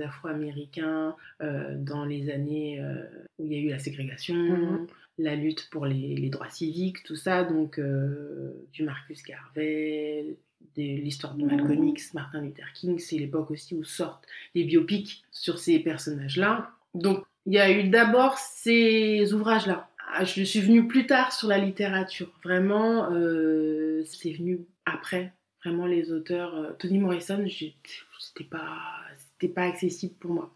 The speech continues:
Speaker 2: Oui, bah, au
Speaker 1: C'était,
Speaker 2: lycée, c'est un peu, euh,
Speaker 1: c'était compliqué, je, je captais rien.
Speaker 2: Même maintenant, en fait,
Speaker 1: Non, mais
Speaker 2: hein.
Speaker 1: c'est, c'est, c'est difficile. Alors, j'ai une autre lecture aujourd'hui,
Speaker 2: Ouais.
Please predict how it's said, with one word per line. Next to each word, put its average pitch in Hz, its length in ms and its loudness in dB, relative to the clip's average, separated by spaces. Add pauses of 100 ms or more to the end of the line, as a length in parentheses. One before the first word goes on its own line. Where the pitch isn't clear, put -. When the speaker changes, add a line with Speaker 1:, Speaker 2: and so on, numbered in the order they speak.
(100)
Speaker 2:
Oui, 196 140 6
bah, 165 140 4
au 143 60 4
Speaker 1:
C'était, 147 140 2
Speaker 2:
lycée, 180 300 4
c'est - 140 -6
un 143 160 -2 (100)
peu, 170 60 -4
euh, 175 220 0 (280)
Speaker 1:
c'était - 360 -10
compliqué, 185 500 -4
je, - 80 -2 (100)
je - 120 -6
captais 185 320 2
rien. 139 260 -4 (220)
Speaker 2:
Même 196 160 4
maintenant, 202 400 4
en 143 60 2
fait, - 120 -6
Speaker 1:
Non, 214 60 2
mais 202 60 4
Speaker 2:
hein. - 40 4
Speaker 1:
c'est, 220 180 6
c'est, 196 220 6
c'est 196 100 4
difficile. 196 560 4
Alors, 175 280 6
j'ai 214 140 4
une 226 100 10
autre 269 140 8
lecture 269 360 2
aujourd'hui, 190 400 2
Speaker 2:
Ouais. 190 100 4